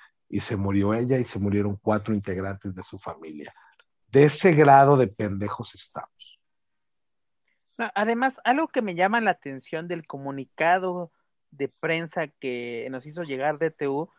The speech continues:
Speaker 2: dice, "Las cifras dejaron de ser, de ser solo un número para transformarse en nombres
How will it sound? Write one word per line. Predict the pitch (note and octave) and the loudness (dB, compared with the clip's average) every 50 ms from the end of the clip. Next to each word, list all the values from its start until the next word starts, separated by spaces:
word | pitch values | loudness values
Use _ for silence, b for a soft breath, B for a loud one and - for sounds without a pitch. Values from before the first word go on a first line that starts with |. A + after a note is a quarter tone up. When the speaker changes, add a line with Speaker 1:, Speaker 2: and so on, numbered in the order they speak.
| _ _ _ _ _ _ - | _ _ _ _ _ _ -10
Speaker 2:
dice, | E3 D#3+ - - - - | -10 -8 -6 -8 -8 -4
"Las | C3+ D3+ D#3+ - | -2 -2 -2 -2
cifras | - A#3 A#3 - C#4+ B3+ G#3+ | -2 -4 0 2 2 2 4
dejaron | - F#3 E3 - G3 G3 G3+ F#3+ | 2 0 2 4 4 4 4 2
de | F#3 F3+ F3+ | 2 0 0
ser, | - - G#3 - - - | -2 -4 -6 -6 -6 -6
de | D3 D3+ | -4 -4
ser | C#3+ - - F#3 F#3 | -2 0 0 0 0
solo | - - - A3+ A3+ A3+ G#3+ | -2 -2 0 2 4 4 4
un | G3+ G3 G3 | 4 4 2
número | G3 G#3 G#3 G#3+ G#3+ G#3+ G#3 - | 0 0 0 2 2 0 0 2
para | - E3 C#3+ C#3 - | 4 4 4 4 2
transformarse | C#3+ C3+ - - D3 D3 D#3 E3 - - - G3+ - - | -2 -2 -2 -2 -2 -2 -2 -4 -2 -2 -4 -6 -4 -4
en | D3 C#3 C#3+ D3 D#3 | -4 -4 -4 -2 -2
nombres | E3+ F3+ G3 G3 G3+ G#3+ A#3 A3 - _ | 0 0 0 2 2 2 2 0 -2 _